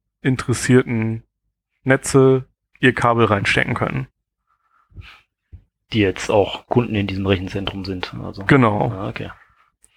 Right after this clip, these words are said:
Speaker 1: Gibt's natürlich nicht umsonst. Das heißt, je nachdem, was man da für einen Switch-Port haben möchte, einen hundert Mbit-Port, einen Gigabit-Port, einen zehn Gigabit-Port, vierzig Gigabit-Port, hundert Gigabit-Port,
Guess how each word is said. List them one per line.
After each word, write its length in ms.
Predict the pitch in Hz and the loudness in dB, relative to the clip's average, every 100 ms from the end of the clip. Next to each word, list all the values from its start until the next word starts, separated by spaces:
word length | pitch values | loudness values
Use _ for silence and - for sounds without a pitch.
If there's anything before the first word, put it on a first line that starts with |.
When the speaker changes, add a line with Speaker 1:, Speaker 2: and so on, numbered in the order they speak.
| _ - - | _ -6 -2
Speaker 1:
Gibt's 200 | 143 156 | 2 2
natürlich 260 | 143 135 | 4 4
nicht 140 | 135 139 | 4 4
umsonst. 720 | 117 127 156 202 - - - | 4 4 4 2 -4 -6 0
Das 140 | 131 | 4
heißt, 200 | 127 127 | 4 4
je 120 | 131 135 | 4 4
nachdem, 840 | 131 - 135 135 135 - - 131 | 4 6 6 6 2 -2 -10 -2
was 200 | 127 - | 0 2
man 140 | 135 | 2
da 100 | 127 | 4
für 160 | 120 - | 2 0
einen 200 | 120 117 | 0 0
Switch-Port 600 | - 131 - - 117 113 | 0 -2 -2 0 2 4
haben 220 | 127 147 | 4 4
möchte, 320 | 143 135 - | 2 0 -2
einen 120 | 117 110 | -2 2
hundert 240 | 160 143 | 4 4
Mbit-Port, 680 | 143 139 127 - 127 123 120 | 4 2 2 4 6 6 4
einen 100 | 107 | -2
Gigabit-Port, 680 | 123 147 131 123 - 123 120 | 2 4 4 0 2 2 2
einen 100 | 101 | 2
zehn 180 | 143 | 2
Gigabit-Port, 840 | 147 135 127 127 - 127 123 123 - - - - - | 6 4 4 0 -2 4 6 6 2 -14 -14 -14 -4
vierzig 340 | - 190 165 | 0 2 4
Gigabit-Port, 720 | 175 156 143 139 - 147 143 147 | 6 6 6 2 2 4 4 4
hundert 240 | 156 135 | 2 4
Gigabit-Port, 680 | 147 139 135 - 139 131 | 4 4 4 2 4 4